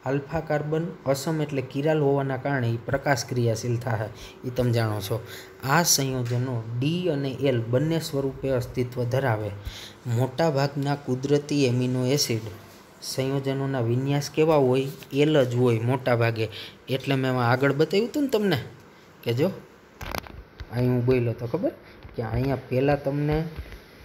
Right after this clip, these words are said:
સમજાવવા માટે ગમે એમ આપી દીધું, પણ અહીંયા નીચે જો particular એન એચ ટુ ડાબી બાજુ આપ્યું ને, ડાબી બાજુ એટલે એલ.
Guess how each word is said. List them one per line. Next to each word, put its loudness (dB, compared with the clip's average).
સમજાવવા 4
માટે 0
ગમે 4
એમ 2
આપી 0
દીધું, -4
પણ -4
અહીંયા 0
નીચે 0
જો 2
particular 4
એન 4
એચ 2
ટુ -2
ડાબી 4
બાજુ 4
આપ્યું 0
ને, 0
ડાબી 0
બાજુ 2
એટલે 0
એલ. 2